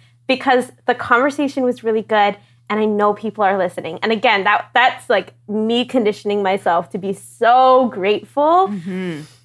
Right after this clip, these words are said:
Speaker 1: that people were listening. But again, like, one year ago, I don't know that your audience, or, like, it, it felt like a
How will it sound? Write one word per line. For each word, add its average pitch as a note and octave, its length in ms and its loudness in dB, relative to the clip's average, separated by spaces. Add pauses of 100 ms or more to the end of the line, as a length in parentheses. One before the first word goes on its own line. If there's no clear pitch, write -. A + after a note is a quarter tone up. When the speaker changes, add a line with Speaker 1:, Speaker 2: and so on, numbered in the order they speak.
(120)
Speaker 1:
that B3 240 2
people B3 320 2
were A#3 160 4
listening. C4+ 720 0
But C#4+ 180 4
again, C4+ 420 2
like, A3+ 260 0
one A#3+ 440 2
year A#3+ 240 4
ago, G#3+ 600 2 (800)
I C4+ 120 4
don't C#4 300 4
know C#4 320 4
that B3 220 0
your A#3 260 2
audience, A3+ 840 0 (480)
or, A#3 320 4
like, G#3+ 340 2 (340)
it, A#3+ 200 -6
it A#3+ 120 4
felt B3+ 320 2
like G3+ 460 2
a A3+ 120 4